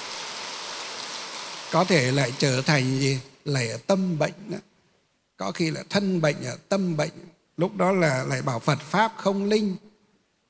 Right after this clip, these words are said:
Kinh, à, Phật, à, cầu, à, chẳng được, à, như ý. Đại li-, lại, à, thoái đọa, à, tâm, à, Bồ Đề, à, thì, à,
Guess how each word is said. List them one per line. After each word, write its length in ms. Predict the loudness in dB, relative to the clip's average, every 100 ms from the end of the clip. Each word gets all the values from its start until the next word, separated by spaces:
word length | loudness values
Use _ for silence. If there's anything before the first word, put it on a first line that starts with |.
| _
Kinh, 260 | 2 4 6
à, 100 | 4
Phật, 340 | 4 0 0
à, 320 | -2 -2 -2 -6 -18 _ -4
cầu, 360 | 0 0 0
à, 200 | -2 -4 -10 -20 _ _ _ _ -2
chẳng 260 | 0 0 0
được, 220 | -2 -2
à, 100 | -6 0
như 240 | 2 2 0
ý. 280 | -2 -2 -6 -16 _ _ _ _ -4
Đại 280 | 0 2 2
li-, 180 | 0 -2 -4
lại, 320 | -6 -4 -4
à, 140 | -6 -6
thoái 300 | -2 2 2
đọa, 540 | 4 2 2 0 -2 -4 -10 _ -20 -20 -8
à, 400 | -4 -2 -2 -2 0
tâm, 260 | 0 2
à, 80 | 2
Bồ 280 | 2 0 0
Đề, 280 | 0 0 0
à, 100 | -4 -8 -8
thì, 220 | -4 -4
à, 160 | -6 -12